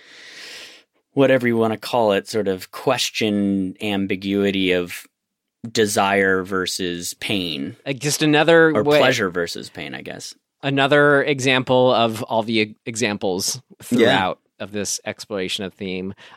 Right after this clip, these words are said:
Speaker 2: I love just from a, um, I don't know, just another one of ways that the filmmaking is, the writing is, the sensibility of it is,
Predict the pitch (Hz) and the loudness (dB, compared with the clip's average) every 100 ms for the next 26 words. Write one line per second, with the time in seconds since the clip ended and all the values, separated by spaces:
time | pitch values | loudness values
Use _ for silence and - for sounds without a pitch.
0 | - 156 175 196 196 180 - 170 156 147 | -2 2 4 4 2 -2 0 0 2 4
1 | 135 131 120 113 104 107 - _ _ _ | 4 4 2 0 -4 -6 -10 _ _ _
2 | _ _ _ _ _ _ _ _ 151 180 | _ _ _ _ _ _ _ _ -6 0
3 | 202 151 - 165 160 156 151 156 147 139 | 0 0 0 2 4 4 4 4 4 4
4 | 139 135 - - 135 135 _ _ _ _ | 4 2 0 -4 -10 -20 _ _ _ _
5 | _ _ _ _ _ - 107 - 101 156 | _ _ _ _ _ -14 -12 -10 -8 -2
6 | 165 170 165 160 160 156 139 117 127 139 | 0 2 0 0 0 0 0 2 2 2
7 | 143 143 139 123 - 127 120 117 123 131 | 0 0 -2 -4 -4 -4 -2 0 2 2
8 | 131 127 131 135 131 | 2 2 2 4 2